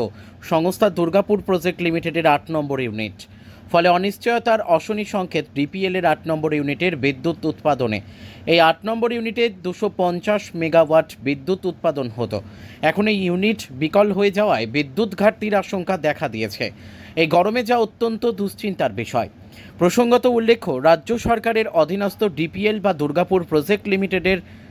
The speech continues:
আট নম্বর ইউনিটটি তৈরি হয়েছিল দেশীয় সংস্থা ভেল বা ভারত হেভি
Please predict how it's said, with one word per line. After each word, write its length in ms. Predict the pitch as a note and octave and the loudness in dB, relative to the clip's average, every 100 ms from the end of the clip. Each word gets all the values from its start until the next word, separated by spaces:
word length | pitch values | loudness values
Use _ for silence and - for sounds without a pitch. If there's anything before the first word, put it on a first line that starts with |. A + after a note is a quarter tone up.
| - - - - - | -20 -20 -20 -20 0
আট 180 | D#3+ F3+ G3 | 2 2 0
নম্বর 380 | A#3 A3+ A#3+ F#3+ | 2 4 2 2
ইউনিটটি 560 | F#3+ F#3 G3+ - A#2 - - | -2 0 -4 -4 -6 -6 -4
তৈরি 240 | E3+ E3 | 0 0
হয়েছিল 520 | D#3+ E3 G3 F#3 B2+ A#2+ - - - - | 0 -2 0 0 0 -4 -14 -20 -20 -2
দেশীয় 420 | C3 E3+ - A3+ | 0 2 2 2
সংস্থা 640 | G#3+ - F#3 G#3+ G#3+ B2+ G2 - C3 | 2 -2 -2 -2 -2 -2 -2 -8 -4
ভেল 340 | D#3 F3+ G#3+ | 0 0 0
বা 200 | F#3+ D#3+ C#3+ | 4 2 2
ভারত 380 | - C#3 F#3+ G#3+ - - - D#3+ | -2 0 0 -2 -10 -20 -14 -2
হেভি 340 | E3 G3+ A3+ | 0 0 -4